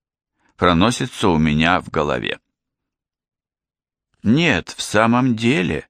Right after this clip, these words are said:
убеждаю я Джеймса. Я видела его своими собственными глазами.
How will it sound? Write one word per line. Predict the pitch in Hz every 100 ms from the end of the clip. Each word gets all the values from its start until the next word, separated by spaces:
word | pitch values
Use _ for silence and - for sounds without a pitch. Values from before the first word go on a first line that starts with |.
| _ _ _ _ _ _ _ -
убеждаю | 90 92 85 80 110 110 87
я | 90
Джеймса. | 80 - 53 50 - - - _ _ _ _ _ _ - -
Я | 92 90
видела | 95 107 110 101
его | 95 90 98
своими | - 85 87 90
собственными | - - 90 - 98 92 98 98
глазами. | 92 104 110 - 65 50